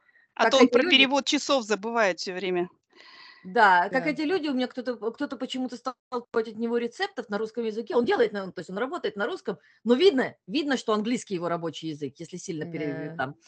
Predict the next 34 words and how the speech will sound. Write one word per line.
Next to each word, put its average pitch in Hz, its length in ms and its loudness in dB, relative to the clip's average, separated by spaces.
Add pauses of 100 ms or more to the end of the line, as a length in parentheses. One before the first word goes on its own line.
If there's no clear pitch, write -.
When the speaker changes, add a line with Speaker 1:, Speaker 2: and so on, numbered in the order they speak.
(280)
Speaker 2:
Вот. 190 300 0 (180)
И - 40 -20
кто-то 247 220 -2
попросил, 254 500 -2
и 226 40 6
он 220 120 0
там 214 140 -4
написал, 208 400 -4
что, 190 400 -12
что, 208 240 -2 (360)
что - 200 -8
селедку 226 480 0
надевают 202 580 -2
в - 140 -20
шубу 196 520 -6 (580)
зимнюю, 254 460 0
а 180 40 0
можно 175 320 -4
летнюю 180 500 -6
или 147 120 -6
что-то 151 320 -14
такое. 151 480 -8 (580)
Вот. 160 280 -4 (160)
Надо, 285 280 2
товарищи, 233 460 4
совесть 196 480 -2
иметь, 175 240 -6
надо 202 180 0
строить 196 300 -2
запросы. 220 320 -4
Вот 196 120 -6
я 208 60 -4
говорю, 208 220 -6
уже, 220 200 -8